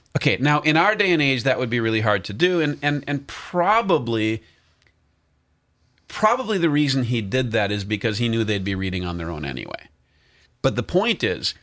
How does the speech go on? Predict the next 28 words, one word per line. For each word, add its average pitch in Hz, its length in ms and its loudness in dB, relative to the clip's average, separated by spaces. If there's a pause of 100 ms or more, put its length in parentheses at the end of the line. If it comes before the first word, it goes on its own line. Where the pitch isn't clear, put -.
(380)
people 185 360 0
need 147 300 2
to 151 80 0
learn 120 280 2
to 123 120 -2
read 98 300 -2
deeply, 127 480 -2 (580)
and 123 160 2
you 123 100 2
can't 190 500 0
learn 160 260 4
to 147 160 2
read 127 280 2
deeply 113 380 2
without 107 500 2
reading 101 340 0
deeply, 104 460 -2 (460)
okay? 90 260 0 (400)
And 117 140 2
reading 160 320 4
deeply 139 340 2
takes 123 340 0
time, 127 640 0 (640)
and 131 80 2
it 131 140 0
takes 127 380 2
one 127 500 2
text - 580 -2